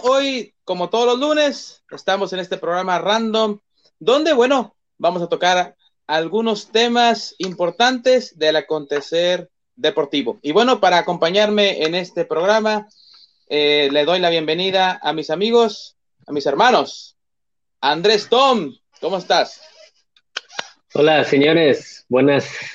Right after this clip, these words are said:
Speaker 2: buenas noches, Ubaldo, Chuy, Daniel y toda la, la audiencia que,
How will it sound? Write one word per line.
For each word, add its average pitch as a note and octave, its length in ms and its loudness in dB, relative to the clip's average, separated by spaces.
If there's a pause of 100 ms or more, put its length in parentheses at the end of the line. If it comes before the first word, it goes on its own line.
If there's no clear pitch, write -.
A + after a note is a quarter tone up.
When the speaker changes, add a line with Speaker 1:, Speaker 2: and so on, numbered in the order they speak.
Speaker 2:
buenas B2 240 4
noches, C#3+ 560 4 (240)
Ubaldo, B2+ 760 4 (160)
Chuy, C#3 420 6
Daniel B2+ 540 4 (520)
y A2+ 120 -6
toda B2+ 300 4
la, A2+ 500 2
la G#2 140 2
audiencia A#2 760 4
que, G2 480 2